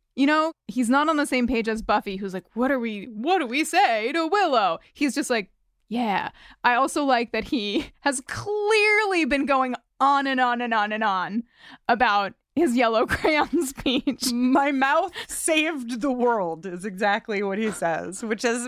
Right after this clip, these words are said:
Speaker 2: probably maybe the most Xander line that has ever
Speaker 1: Yeah.
Speaker 2: been spoken.
Speaker 1: Yeah.
Speaker 2: Uh, to your point, though, I have a bone to pick with Buffy because she says, "We saw her kill," she's talking about Willow. Like, how are we gonna respond? How, of course we can't act normal.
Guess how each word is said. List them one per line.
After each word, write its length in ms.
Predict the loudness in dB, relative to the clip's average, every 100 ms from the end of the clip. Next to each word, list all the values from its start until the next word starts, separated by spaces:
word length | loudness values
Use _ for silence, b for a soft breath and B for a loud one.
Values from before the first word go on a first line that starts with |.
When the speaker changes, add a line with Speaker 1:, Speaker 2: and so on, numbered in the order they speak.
| -10
Speaker 2:
probably 480 | -2 0 0 -4 -4
maybe 460 | -2 0 0 0 -2
the 140 | -2
most 320 | 0 0 0 -2
Xander 420 | -2 -2 -2 0
line 320 | 0 -2 -2
that 120 | -2
has 120 | 0
ever 160 | 0 2
Speaker 1:
Yeah. 240 | 2 2
Speaker 2:
been 160 | -2 -6
spoken. 720 | -4 -2 -2 -4 -6 -2 -2 -2 B -2
Speaker 1:
Yeah. 360 | 0 0 -2 -10 b -10
Speaker 2:
Uh, 120 | -8
to 160 | -2 0
your 140 | 0
point, 260 | 0 0 0
though, 180 | -2 0
I 180 | 0 -2
have 300 | -2 -2 -2
a 140 | -8 -6
bone 520 | -4 -2 -2 -6 -8
to 180 | -10 -12
pick 640 | -4 -4 -4 -6 -18 -20 _ -16
with 320 | -10 -8 -2
Buffy 500 | -2 -2 -14 -16 -10
because 260 | -4 -2 0
she 140 | -2
says, 460 | 0 2 2 -2 -8 _ -8
"We 240 | -2 -2
saw 280 | 2 0 0
her 200 | -2 -6
kill," 380 | -2 0 0 -4
she's 120 | -6
talking 140 | -2 0
about 160 | 0
Willow. 480 | 0 -4 -8 -14 -10
Like, 160 | -4 -4
how 160 | 0 0
are 60 | 0
we 80 |
gonna 160 | 0 -2
respond? 480 | -2 0 -2 -4 -14
How, 260 | -4 -2 -2 -6 -6
of 80 | -2
course 180 | -2 -2
we 60 | -2
can't 180 | -2 -4
act 140 | -2
normal. 300 | -2 -2